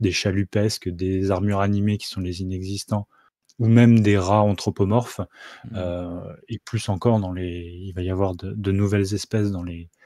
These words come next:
Speaker 1: dans les suppléments à venir. Vous avez un vrai choix pour, euh, pour vraiment complètement changer de, changer d'ambiance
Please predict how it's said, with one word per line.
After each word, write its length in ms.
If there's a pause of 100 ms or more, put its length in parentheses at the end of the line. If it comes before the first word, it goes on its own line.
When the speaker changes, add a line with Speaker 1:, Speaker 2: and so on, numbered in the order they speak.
(320)
Speaker 1:
dans 120
les 220
suppléments 480
à 60
venir. 420 (340)
Vous 140
avez 160
un 160
vrai 300
choix 340
pour, 380
euh, 180 (400)
pour 220 (560)
vraiment 500
complètement 500
changer 460
de, 400
changer 380
d'ambiance 640